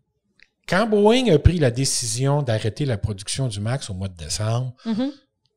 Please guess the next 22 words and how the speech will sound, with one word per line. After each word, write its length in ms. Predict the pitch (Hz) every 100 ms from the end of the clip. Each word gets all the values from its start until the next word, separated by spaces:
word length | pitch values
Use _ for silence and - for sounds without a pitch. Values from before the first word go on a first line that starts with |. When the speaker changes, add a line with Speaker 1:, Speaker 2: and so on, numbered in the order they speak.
| _ _ _ _ _ _ _
Speaker 1:
déjà, 500 | 123 190 160 185 240
ça 140 | 247 170
faisait 260 | 156 165
des, 160 | 160 151
on 100 | 143
avait 240 | 147 151 175
des 160 | 170
rumeurs 460 | 156 147 143 156 156
en 120 | 135
octobre 420 | 131 - 156 156 139
et 80 |
en 80 | 131
novembre 500 | 123 113 127 151 160
que 80 | 147
les 140 | 117
compagnies 420 | 120 131 143 151 190
aériennes 280 | 147 151 165
voulaient 240 | 139 131
plus, 200 | 120 -
voulaient 200 | 117 123
arrêter 360 | 135 139 147
de, 60 | 160